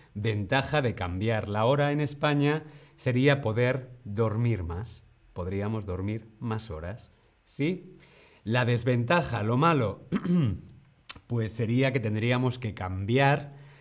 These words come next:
nuestros hábitos de comida. Tendríamos que cambiar los horarios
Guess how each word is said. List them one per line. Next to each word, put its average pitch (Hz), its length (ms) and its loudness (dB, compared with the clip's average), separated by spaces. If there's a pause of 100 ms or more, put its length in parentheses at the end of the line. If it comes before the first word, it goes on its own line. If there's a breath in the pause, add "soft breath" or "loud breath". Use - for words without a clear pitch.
(300 loud breath)
nuestros 156 720 4
hábitos 131 720 2
de 107 180 -2
comida. 95 640 -4
Tendríamos 110 540 -2
que 101 140 -10
cambiar 120 680 0
los 101 300 -4
horarios 127 680 0